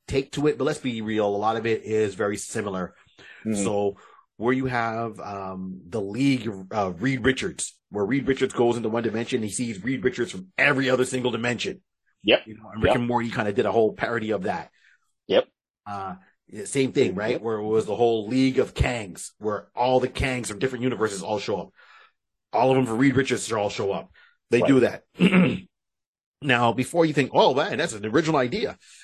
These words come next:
Speaker 1: Uh, not really. Let's go look at our friends D C that we're talking about today. 'Cause D C
Speaker 2: Mm-hmm.
Speaker 1: doesn't do leagues and legions of so-and-so of the same person.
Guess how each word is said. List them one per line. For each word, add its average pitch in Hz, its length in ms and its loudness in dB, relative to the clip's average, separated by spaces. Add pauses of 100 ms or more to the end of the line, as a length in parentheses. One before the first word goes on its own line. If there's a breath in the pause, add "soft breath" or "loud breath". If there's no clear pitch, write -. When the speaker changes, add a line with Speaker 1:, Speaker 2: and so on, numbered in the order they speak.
(120)
Speaker 1:
Uh, 107 480 2
not 196 180 4
really. 175 280 4
Let's 190 160 4
go 208 100 8
look 185 180 8
at 165 80 10
our 143 60 10
friends 127 300 6
D 117 160 2
C 113 220 -4
that 107 120 -4
we're 107 80 -2
talking 110 260 0
about 101 140 -2
today. 92 300 -4 (260 loud breath)
'Cause 117 160 6
D 233 240 4
C 226 120 2
Speaker 2:
Mm-hmm. 202 80 4
Speaker 1:
doesn't 156 340 4
do 123 360 6 (260)
leagues 123 540 -2
and 92 280 -10
legions 113 520 2
of 101 140 -4
so-and-so 110 600 2
of 98 60 2
the 98 60 -2
same 101 240 -4
person. 95 400 -2